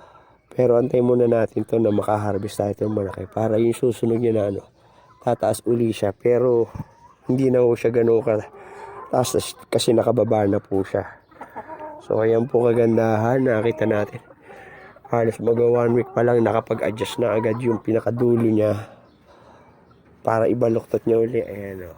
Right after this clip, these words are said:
Okay kayo. Di ba? Ayan nga, pero siya pataas na uli ang tubo. The same as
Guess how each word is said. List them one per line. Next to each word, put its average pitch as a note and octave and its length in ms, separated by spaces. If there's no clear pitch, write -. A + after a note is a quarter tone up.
Okay F#2+ 240
kayo. F#2+ 240
Di F#2+ 80
ba? G2 240
Ayan G2+ 240
nga, G#2 80
pero G#2+ 320
siya G#2 160
pataas - 480
na F#2+ 80
uli G2+ 240
ang G#2 80
tubo. G#2 480
The G#2 80
same C3+ 400
as - 400